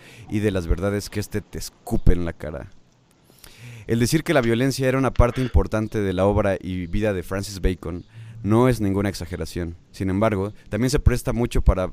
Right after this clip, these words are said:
ser un personaje amable y amado, con su personalidad carismática y total entrega a vivir una vida llena de dicha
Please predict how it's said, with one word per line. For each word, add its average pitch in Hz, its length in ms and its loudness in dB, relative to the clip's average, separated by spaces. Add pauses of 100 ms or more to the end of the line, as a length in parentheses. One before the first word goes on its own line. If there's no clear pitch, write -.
(160)
ser 117 200 0
un 123 120 0
personaje 104 420 -2
amable 101 500 -4
y 90 180 -6
amado, 85 380 -4 (560)
con 110 140 0
su - 120 8
personalidad 104 520 0
carismática 104 760 -6
y 95 120 -6
total 110 400 0
entrega 104 460 0
a 90 120 -4
vivir 92 280 2
una 98 180 -2
vida 98 240 -2
llena 92 300 -2
de 85 100 -2
dicha 98 340 -6